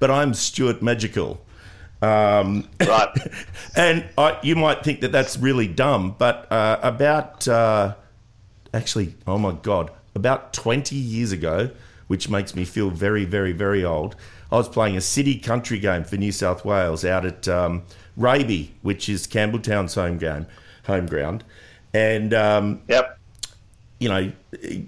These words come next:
Speaker 1: couple of little kids come up and sort of, you know, start talking to you. And, and I didn't really like watching cricket too much. So I, I, I used to love, you know, hanging out with the kids and, you know, people who were,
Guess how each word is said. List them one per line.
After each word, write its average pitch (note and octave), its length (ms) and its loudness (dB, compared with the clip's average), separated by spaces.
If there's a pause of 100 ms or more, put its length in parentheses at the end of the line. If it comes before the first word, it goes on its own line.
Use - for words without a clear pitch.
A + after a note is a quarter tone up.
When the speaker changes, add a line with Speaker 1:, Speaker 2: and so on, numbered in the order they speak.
(140)
Speaker 1:
couple C3+ 240 0
of B2 60 2
little A2+ 180 2
kids G#2+ 320 -2
come G#2+ 240 0
up G2 220 0
and G2 160 -2
sort G2+ 160 -2
of, F#2 200 -4
you G2 80 -2
know, F2+ 140 0
start F#2 340 -2
talking F#2 420 -2
to F2 120 -6
you. F2 340 -2
And, F2 160 -4 (280)
and A#2 120 2
I D3+ 120 2
didn't B2 240 -2
really A2 240 2
like G#2 280 0
watching G2 320 -2
cricket - 360 -4
too G#2+ 180 0
much. G2 260 -2
So G2 200 0
I, G#2+ 240 2
I, G#2 200 2 (320)
I A2+ 100 2
used A2+ 200 0
to G#2 80 0
love, G#2+ 380 0
you G#2 120 0
know, G2 180 0 (380)
hanging B2+ 260 2
out A2+ 180 2
with G#2 80 -2
the G2+ 60 0
kids G#2+ 520 0
and, G2+ 240 0
you G#2+ 120 -2
know, G2 140 2
people G#2 440 0
who G#2 140 4
were, F#2+ 200 2